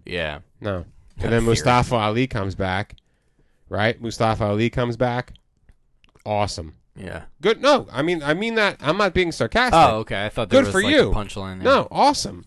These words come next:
Speaker 2: But, I mean, you're
Speaker 1: And
Speaker 2: gonna
Speaker 1: then
Speaker 2: fe-,
Speaker 1: technically he gets
Speaker 2: you're,
Speaker 1: thrown into a feud
Speaker 2: yeah.
Speaker 1: with Ciampa, so
Speaker 2: Yeah.
Speaker 1: there's something new there.
Speaker 2: You,
Speaker 1: But
Speaker 2: you're gonna feed him to Theory, who's obviously not, who's obviously gonna win. Now he's going against Ciampa, A K A Tommaso Ciampa, A K A now just Ciampa, who's a heel for no reason all of a sudden.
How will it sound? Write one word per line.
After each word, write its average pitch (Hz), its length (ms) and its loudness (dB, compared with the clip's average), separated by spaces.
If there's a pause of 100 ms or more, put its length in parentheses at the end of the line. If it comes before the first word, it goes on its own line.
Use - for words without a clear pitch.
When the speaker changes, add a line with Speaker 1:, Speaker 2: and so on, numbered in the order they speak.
(120)
Speaker 2:
But, 165 160 2
I 190 60 0
mean, 190 400 -4
you're 165 140 -6
Speaker 1:
And - 40 -4
Speaker 2:
gonna 131 140 0
Speaker 1:
then - 80 -6
Speaker 2:
fe-, 190 160 6
Speaker 1:
technically 143 400 -2
he 123 100 -4
gets 123 140 0
Speaker 2:
you're, 175 120 6
Speaker 1:
thrown 123 240 -2
into 117 200 -6
a 104 40 -8
feud - 140 0
Speaker 2:
yeah. 120 80 2
Speaker 1:
with 101 160 -4
Ciampa, 113 420 -4
so 165 140 -6
Speaker 2:
Yeah. 143 60 -4
Speaker 1:
there's 110 180 -4
something 95 260 -12
new 95 200 -6
there. 98 140 0
Speaker 2:
You, 95 80 0
Speaker 1:
But 92 200 -4
Speaker 2:
you're 151 100 4
gonna 156 140 -4
feed 185 320 -4
him 175 120 -4
to 147 100 -2
Theory, 170 340 2
who's 98 180 4
obviously 101 500 -6
not, 92 240 -8
who's 90 220 -6
obviously 90 420 -8
gonna 95 180 -2
win. 180 380 -4 (280)
Now 117 180 -2
he's 135 140 -2
going 131 220 -2
against 120 420 -4
Ciampa, 131 560 0
A 123 140 0
K 131 240 -4
A - 20 0
Tommaso 120 500 -4
Ciampa, 110 460 -4
A 120 120 2
K 117 260 -2
A - 20 0
now 117 220 0
just 113 260 -4
Ciampa, 127 400 -4
who's 110 180 -8
a 107 60 -8
heel 135 300 0
for 107 160 -8
no 110 160 -2
reason 101 340 -2
all 78 100 -8
of 78 80 -10
a 90 60 -6
sudden. 80 320 -14